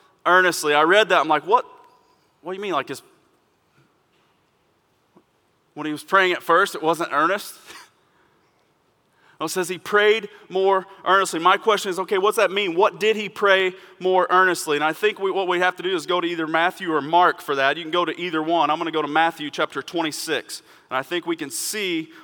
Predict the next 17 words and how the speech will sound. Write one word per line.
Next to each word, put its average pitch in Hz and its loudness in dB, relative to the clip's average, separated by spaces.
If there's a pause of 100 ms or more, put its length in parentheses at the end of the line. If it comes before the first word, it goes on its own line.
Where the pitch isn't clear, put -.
what 175 2
it 196 -4
was 175 4
that 151 -2
Jesus, 160 -8 (600)
what 143 0
Luke 202 0
meant 151 -4
when 156 -2
he 151 -4
said 160 -2
that 127 -6
Jesus 151 -6
prayed 151 -2 (800)
more 151 -2
earnestly. 151 -2
Matthew 131 -2